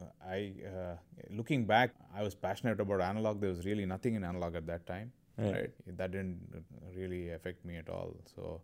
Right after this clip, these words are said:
Speaker 1: it just turned out that I got lucky, and then analog also became, uh, you know, hot and happening. And, uh, I'd just say, you know, follow your passion, and, uh, you'd be okay.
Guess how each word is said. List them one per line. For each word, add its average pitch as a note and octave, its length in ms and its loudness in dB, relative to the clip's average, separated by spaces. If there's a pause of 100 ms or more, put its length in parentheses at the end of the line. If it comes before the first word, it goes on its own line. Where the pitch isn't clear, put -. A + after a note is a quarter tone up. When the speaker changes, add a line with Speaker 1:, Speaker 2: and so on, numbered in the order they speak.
(480)
Speaker 1:
it F#2 80 -6
just F#2+ 340 -2
turned G2 160 0
out G2 160 0
that F2+ 140 0
I E2+ 80 0
got F2 180 0
lucky, F#2+ 320 2
and E2+ 160 0
then F2 240 -2
analog F2+ 360 2
also G2+ 260 2
became, E2 640 -4
uh, E2 720 -10
you E2+ 60 -8
know, E2+ 120 -6
hot F#2 280 -2
and F2 100 -6
happening. F2 440 -4
And, E2 280 -8
uh, D#2+ 220 -8 (680)
I'd F#2+ 160 -2
just F#2+ 220 0
say, F#2+ 240 4
you F2 120 -4
know, F#2 100 -4
follow G2 260 4
your F#2 100 4
passion, E2 540 -4
and, E2 300 -8
uh, E2 160 -8 (540)
you'd E2+ 240 -6
be F2 120 -4
okay. E2 260 -6